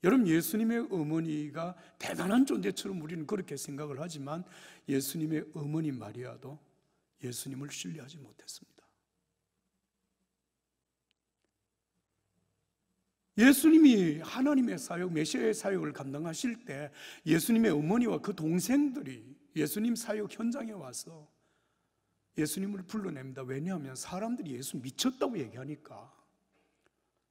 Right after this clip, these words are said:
그게 걱정스러운 거예요. 그 동생들이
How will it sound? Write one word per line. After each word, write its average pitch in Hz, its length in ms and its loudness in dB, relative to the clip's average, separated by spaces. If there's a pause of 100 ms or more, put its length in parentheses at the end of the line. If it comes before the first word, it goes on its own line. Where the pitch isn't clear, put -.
(340)
그게 214 220 -6
걱정스러운 311 800 -8
거예요. - 260 -20 (760)
그 262 180 0
동생들이 139 1080 -4